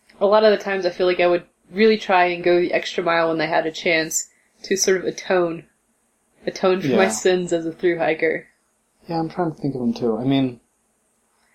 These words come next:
Speaker 2: I
Speaker 1: I mean,
Speaker 2: know
Speaker 1: just
Speaker 2: that
Speaker 1: times we camped maybe in sites that weren't as durable or established as we could have wished because it was really late and we were really tired and we couldn't figure out where else to go.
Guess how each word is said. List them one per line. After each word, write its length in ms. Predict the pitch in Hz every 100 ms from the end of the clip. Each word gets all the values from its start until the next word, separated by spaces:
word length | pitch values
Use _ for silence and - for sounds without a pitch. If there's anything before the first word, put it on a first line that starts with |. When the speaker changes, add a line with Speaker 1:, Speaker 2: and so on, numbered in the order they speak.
| _ -
Speaker 2:
I 60 | 277
Speaker 1:
I 20 |
mean, 60 | 143
Speaker 2:
know 140 | -
Speaker 1:
just 260 | 302 - -
Speaker 2:
that 60 |
Speaker 1:
times 220 | 277 240
we 100 | 214
camped 480 | 214 - 208 196 196
maybe 600 | 196 185 175 180 175 - -
in 320 | 190 180 175
sites 480 | - 180 175 170 -
that 420 | 156 160 139 - _ _
weren't 560 | - 190 190 190 185 180
as 580 | 170 175 175 - - - _ _ _ _ - 190
durable 440 | 202 185 180 170 170
or 100 | 165
established 560 | 165 - 160 160 165
as 100 | 180
we 80 | 175
could 220 | - -
have 80 | 165
wished 340 | 156 147 - -
because 540 | 160 151 147 151 - _ _ _
it 60 | -
was 200 | 180 175
really 300 | 175 170 160
late 300 | 151 151 -
and 80 | 170
we 80 | 156
were 80 |
really 260 | 156 170 170
tired 340 | 165 151 151
and 80 | 143
we 80 | 147
couldn't 260 | - 165 -
figure 240 | 160 147
out 60 | -
where 120 | 156
else 240 | 143 -
to 100 | -
go. 380 | 175 - - -